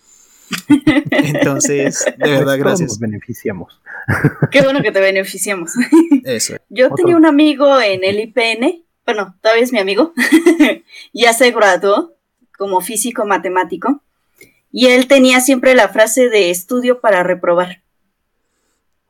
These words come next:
Speaker 3: Y
Speaker 1: Ujú.
Speaker 3: todo el mundo, ¿qué? <laughs>
Speaker 1: Inspirador.
Speaker 3: Dice que él se sentía mal,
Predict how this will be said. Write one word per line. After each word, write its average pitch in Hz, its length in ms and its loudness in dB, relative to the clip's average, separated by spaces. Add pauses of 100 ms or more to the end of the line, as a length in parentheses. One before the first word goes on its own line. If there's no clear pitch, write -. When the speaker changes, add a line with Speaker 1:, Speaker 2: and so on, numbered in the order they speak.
(260)
Speaker 3:
Y 240 140 0
Speaker 1:
Ujú. 254 120 -4
Speaker 3:
todo 240 200 4
el 247 60 2
mundo, 247 500 6 (1160)
¿qué? 302 100 6 (200)
<laughs> 302 920 2
Speaker 1:
Inspirador. 143 640 -4 (2250)
Speaker 3:
Dice 294 800 4 (1300)
que 247 580 4
él 294 160 4
se 381 140 -6
sentía 262 400 -2
mal, 240 260 -2